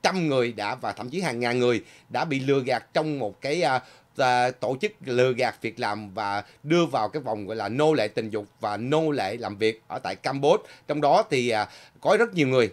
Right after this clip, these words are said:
đã bị gạt tới khu vực này với cái lời hứa hẹn là việc làm nhẹ nhàng, mức lương cao, và cuối cùng họ đã bị đẩy vào đường dây buôn người và buôn bán tình dục. Nay thì phía Đài Loan cho biết họ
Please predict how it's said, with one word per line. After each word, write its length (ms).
đã 100
bị 140
gạt 300
tới 140
khu 140
vực 160
này 260
với 200
cái 160
lời 220
hứa 120
hẹn 240
là 260
việc 300
làm 220
nhẹ 140
nhàng, 300
mức 120
lương 200
cao, 240
và 120
cuối 220
cùng 220
họ 160
đã 160
bị 160
đẩy 240
vào 140
đường 260
dây 100
buôn 220
người 200
và 140
buôn 220
bán 160
tình 180
dục. 200
Nay 260
thì 100
phía 160
Đài 100
Loan 160
cho 100
biết 280
họ 220